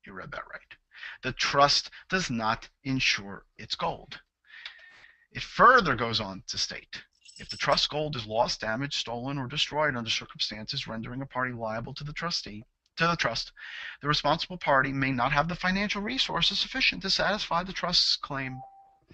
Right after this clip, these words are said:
So, the prospectus is clearly warning you. It is clearly warning you that there is no entity, nor is there any insurance, backing potential risk of loss to the physical gold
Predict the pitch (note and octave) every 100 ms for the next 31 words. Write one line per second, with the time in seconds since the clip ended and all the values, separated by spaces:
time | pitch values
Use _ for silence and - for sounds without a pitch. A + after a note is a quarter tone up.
0 | - - - - - - - F#3 F3 -
1 | _ _ _ _ _ _ _ _ _ _
2 | - A#2+ C3+ D3+ - - G3 - C4 -
3 | - - C3+ - - - F3+ G3+ G#3 G3+
4 | F3 A2 A2 C#3+ C#3+ A2+ E2 - - _
5 | _ _ _ _ C#3 C#3 A#2+ - - -
6 | - B3+ B3 D#3+ A#2 A2 - - - -
7 | - - D3 E3 D#3 C#3+ E3+ A3+ F#3+ -
8 | - - - - - C3+ E3 F#3+ E3+ E3+
9 | A3 A#3 - - B3 D#3+ - - - -
10 | - C3 G#2+ C#3 G3 G#3+ A3 A#3+ _ B3
11 | - - D#3+ - D#3+ C3 D#3+ - - D#3
12 | E3+ C3+ A2 A#2 - - D#3 - C#3+ -
13 | - E3 E3 _ _ C3 A#2+ A2+